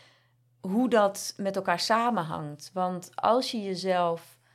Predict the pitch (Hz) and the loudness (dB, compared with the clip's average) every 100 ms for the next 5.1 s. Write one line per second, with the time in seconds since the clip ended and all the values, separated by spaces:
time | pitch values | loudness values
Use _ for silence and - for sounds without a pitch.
0 | _ _ - 214 214 214 262 262 - 190 | _ _ -4 -4 -2 0 2 2 0 0
1 | 185 - 175 160 185 208 202 175 175 175 | 0 -2 -8 -2 0 0 -4 -4 -4 -4
2 | 165 - - 180 202 202 - - - 190 | -4 -8 -10 -8 -8 -8 -10 -10 -6 -6
3 | 175 - - 214 214 - - _ _ _ | -6 -10 -8 -8 -8 -20 -20 _ _ _
4 | _ _ _ _ - 170 208 208 196 190 | _ _ _ _ -12 -2 2 2 2 -4
5 | 180 | -6